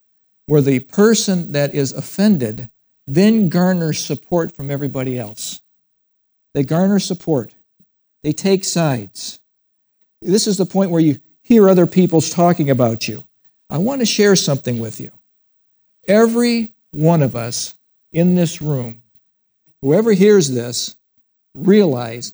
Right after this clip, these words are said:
that every one of us is guilty of this. We have all said something about somebody else that we shouldn't have said.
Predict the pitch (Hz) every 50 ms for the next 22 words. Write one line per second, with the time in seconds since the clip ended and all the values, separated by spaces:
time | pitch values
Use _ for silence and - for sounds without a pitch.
0 | _ _ - 135 127 - - _ - 180 202 214 202 214 214 214 196 170 165 170
1 | 165 147 131 120 110 120 113 - - 120 117 - 139 135 131 127 - - 117 117
2 | 113 - 113 - - - - - _ _ _ _ _ _ _ _ _ _ _ _
3 | - 156 156 139 143 143 139 131 - _ _ _ - 196 202 202 180 156 139 127
4 | 120 135 139 - _ _ _ _ _ _ - - - 165 170 185 175 180 - 185
5 | 170 160 160 - 165 160 143 131 117 120 117 117 - - - 139 147 160 170 170
6 | 165 160 143 131 120 123 120 - - 123 - 120 120 123 - - 123 - 123 123
7 | - - 117 101 104